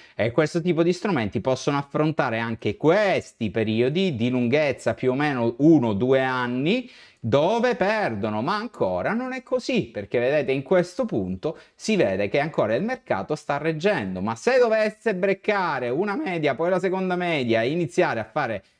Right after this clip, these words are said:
eh, questo trend di, eh, minimi e massimi discendenti, allora il trend sarebbe invertito. A quel punto restare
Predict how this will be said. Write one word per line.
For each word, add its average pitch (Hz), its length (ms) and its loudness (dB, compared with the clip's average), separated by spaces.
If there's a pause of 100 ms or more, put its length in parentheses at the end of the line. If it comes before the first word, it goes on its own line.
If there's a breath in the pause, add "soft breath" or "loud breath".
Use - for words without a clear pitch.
(140)
eh, 113 180 0
questo 170 400 2
trend 131 480 -2
di, 117 460 0 (180 soft breath)
eh, 104 380 0
minimi 123 720 2
e 127 180 0
massimi 117 680 -2
discendenti, 127 1080 -2
allora 90 600 -2
il 170 200 4
trend 196 360 -2
sarebbe 220 720 -2
invertito. 202 920 0
A 131 140 -4
quel 151 240 0
punto 117 580 4
restare 127 920 -2